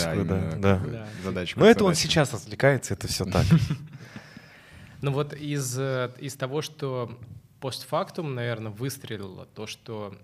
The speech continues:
Speaker 3: э, то, что вот сейчас понятно. То есть обычно ты не понимаешь, что это большая задача в самом, в самом старте,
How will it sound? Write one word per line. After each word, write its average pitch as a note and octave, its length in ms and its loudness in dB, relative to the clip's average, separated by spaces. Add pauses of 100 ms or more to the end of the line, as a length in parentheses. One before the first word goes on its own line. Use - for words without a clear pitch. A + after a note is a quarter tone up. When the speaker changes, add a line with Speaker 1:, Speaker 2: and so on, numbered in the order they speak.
(120)
Speaker 3:
э, G2 460 -12 (560)
то, B2 80 -10
что - 160 -14
вот A#2 120 -8
сейчас B2+ 360 -4
понятно. G2+ 480 -12
То - 100 -18
есть - 160 -8
обычно C3 420 -6
ты A#2+ 140 -10
не B2 120 -6
понимаешь, B2 340 -8
что - 160 -14
это G2 120 -16
большая G2 520 -8
задача A2+ 400 -12
в - 40 -18
самом, - 800 -14
в - 40 -20
самом G#2 220 -10
старте, - 360 -8